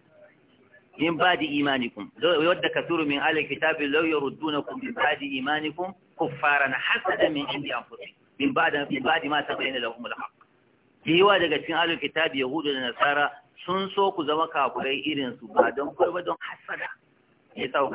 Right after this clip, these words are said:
zama musulmi? Me yasa ku yi imani bayan kun yi imani? Bayan gaskiya ta me? Ta bayyana musu. Bayan gaskiya ta bayyana musu.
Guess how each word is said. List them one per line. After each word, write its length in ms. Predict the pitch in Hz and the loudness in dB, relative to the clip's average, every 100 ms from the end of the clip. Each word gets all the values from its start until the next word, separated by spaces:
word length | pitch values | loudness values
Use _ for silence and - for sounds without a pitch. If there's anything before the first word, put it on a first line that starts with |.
| 113 | -4
zama 180 | 117 120 | -4 -6
musulmi? 340 | 113 _ - _ _ - | -8 _ -20 _ _ -14
Me 80 | |
yasa 240 | 120 151 135 | -6 0 -2
ku 80 | - | -2
yi 180 | 113 117 | -10 -8
imani 300 | 117 117 117 | -8 -8 -6
bayan 220 | 107 135 | -2 -2
kun 180 | 135 131 | -4 -8
yi 160 | 139 147 | -8 -8
imani? 240 | 143 139 - _ _ _ | -14 -16 -20 _ _ _
Bayan 260 | - 170 175 | 2 2 2
gaskiya 360 | 175 175 175 170 | 0 0 0 2
ta 160 | 185 | 2
me? 260 | 165 139 104 _ _ _ _ _ _ _ - | 0 -2 -6 _ _ _ _ _ _ _ -2
Ta 140 | - 143 | 2 4
bayyana 320 | 131 113 113 | 2 0 -2
musu. 240 | 104 104 - _ _ _ _ _ _ _ _ | -8 -12 -18 _ _ _ _ _ _ _ _
Bayan 240 | - 127 131 | 0 0 2
gaskiya 360 | 131 - 123 120 | -2 0 0 2
ta 140 | 120 | 0
bayyana 320 | 110 104 101 | 0 -4 -6
musu. 160 | - | -12